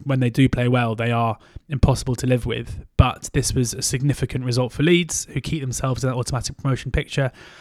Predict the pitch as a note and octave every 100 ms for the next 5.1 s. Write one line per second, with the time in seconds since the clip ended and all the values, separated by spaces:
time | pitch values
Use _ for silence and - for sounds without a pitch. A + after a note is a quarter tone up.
0 | - - D3 B2+ A#2+ C3+ - C3 C3 B2+
1 | B2 - A#2+ - D3 D3 B2+ - C3+ A2
2 | - - C3+ C3+ C3 C3+ - C3+ C3 C#3+
3 | B2 C#3 B2 C3 B2 - B2+ B2+ A#2+ -
4 | C3 - - B2+ C3 C3 C3 B2 C3+ C3